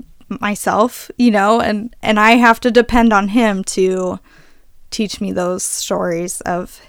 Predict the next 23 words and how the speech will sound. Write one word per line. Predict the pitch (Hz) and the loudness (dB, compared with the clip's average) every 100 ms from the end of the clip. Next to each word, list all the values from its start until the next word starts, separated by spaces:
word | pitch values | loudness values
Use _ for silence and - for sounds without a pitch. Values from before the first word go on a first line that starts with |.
| - | -10
his | - 226 | -4 -4
grandparents. | - - 180 - 67 - - - _ _ _ - _ - - | -4 -10 -10 -8 -8 -10 -12 -18 _ _ _ -20 _ -20 -20
Yeah, | - 208 - | -8 -4 -4
so | - - 214 | -6 -2 2
I | 247 247 | 2 2
love | 214 214 220 | 0 0 0
what | 240 247 | 0 0
you're | 247 | -2
doing, | 214 - 185 185 185 - | -4 -6 -6 -6 -10 -10
and, | 202 185 185 180 - - _ _ - | -8 -6 -6 -8 -12 -20 _ _ -2
and | 247 | 2
I, | 233 220 - _ | 2 2 -4 _
and | 254 254 | 0 2
I | |
wanted | 240 247 277 | 2 2 0
to | 277 285 | -2 -6
ask, | 226 220 208 202 - - 262 - - - - | -4 -2 -4 -6 -12 -14 -12 -12 -16 -14 -14
<laughs> | - - - - - | -14 -12 -12 -12 -2
I've | - 240 | 0 2
been | 254 285 | 4 4
to | 349 302 | 4 0
Roots | 262 254 - | 0 -2 -4
Tech, | 247 208 - - | 2 2 0 -8